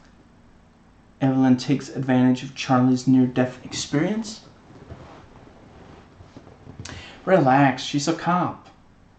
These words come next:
Or was a cop. Or is wanted by the cops.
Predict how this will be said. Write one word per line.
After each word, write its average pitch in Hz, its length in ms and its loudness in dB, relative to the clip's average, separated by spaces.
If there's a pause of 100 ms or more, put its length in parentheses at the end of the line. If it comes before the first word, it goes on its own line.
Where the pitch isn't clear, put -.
(160)
Or 131 100 -4
was 120 280 -4
a 95 60 -10
cop. - 360 -12 (1400)
Or 135 60 -2
is 127 120 -6
wanted 120 420 -2
by - 120 -12
the - 100 -16
cops. - 360 -20